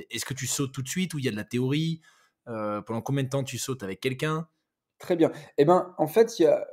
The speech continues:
Speaker 2: à, à mon sens, euh, deux façons, c'est, c'est les façons les plus simples, hein, qu'on va évoquer aujourd'hui. Mais c'est sûr que ça, ça a très bien évolué, c'est très facile aujourd'hui de se renseigner, hein. Vous tapez sur Google parachutisme,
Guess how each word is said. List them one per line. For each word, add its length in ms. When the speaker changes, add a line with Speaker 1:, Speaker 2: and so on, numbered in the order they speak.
Speaker 2:
à, 220
à 40
mon 180
sens, 420
euh, 520
deux 300
façons, 500
c'est, 180
c'est 140
les 180
façons 300
les 80
plus 160
simples, 280
hein, 60
qu'on 160
va 100
évoquer 320
aujourd'hui. 440
Mais 80
c'est 140
sûr 140
que 40
ça, 300
ça 160
a 20
très 240
bien 160
évolué, 540
c'est 260
très 220
facile 300
aujourd'hui 240
de 60
se 100
renseigner, 400
hein. 180
Vous 80
tapez 260
sur 180
Google 320
parachutisme, 800